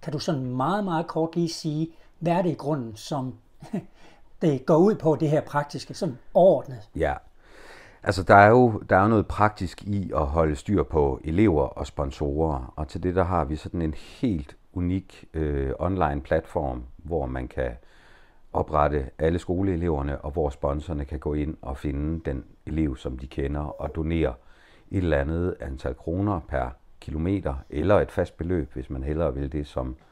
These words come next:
Speaker 2: forældre eller bedsteforældre. Øhm, og der er, øh, tænkt over G D P R og alle de der ting, som s-, der skal være fod på.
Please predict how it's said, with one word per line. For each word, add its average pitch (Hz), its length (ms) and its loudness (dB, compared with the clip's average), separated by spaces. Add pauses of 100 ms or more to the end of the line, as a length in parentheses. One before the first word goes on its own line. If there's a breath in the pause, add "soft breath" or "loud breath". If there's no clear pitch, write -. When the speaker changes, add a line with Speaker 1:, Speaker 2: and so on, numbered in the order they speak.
(260 soft breath)
Speaker 2:
forældre 69 580 -2
eller 69 180 -4
bedsteforældre. 69 800 -6 (580 soft breath)
Øhm, 65 800 -4
og - 140 -4
der 80 60 4
er, 76 400 4 (220)
øh, 65 380 -6
tænkt 71 300 -6
over 64 280 -6
G 80 280 -4
D 73 140 -2
P - 60 -10
R 65 360 -4
og 58 380 -8 (180)
alle 73 160 -4
de 71 100 -12
der 64 140 -4
ting, - 300 -10
som 64 220 -12
s-, - 100 -20 (140)
der 65 80 -8
skal 65 200 -10
være 64 120 -6
fod 71 240 -8
på. - 260 -6